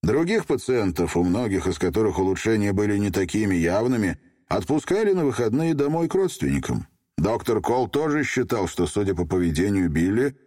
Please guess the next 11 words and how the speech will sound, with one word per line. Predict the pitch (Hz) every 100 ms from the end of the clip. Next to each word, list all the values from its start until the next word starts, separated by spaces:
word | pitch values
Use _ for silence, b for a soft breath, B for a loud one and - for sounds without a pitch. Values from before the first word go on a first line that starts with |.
| b b
уровню | 90 135 180 170
сознания | 139 107 87 101 143 123
происходящего | 95 87 80 67 80 131 - 151 139 - -
и | 92
длительному | 87 101 113 113 101 98
периоду | 80 95 98 95 87
стабильности | - 80 62 71 95 143 - 170
пациент | 170 160 - 156 147 135
к |
этому | 147 131 143
готов. | 156 190 - 82 - -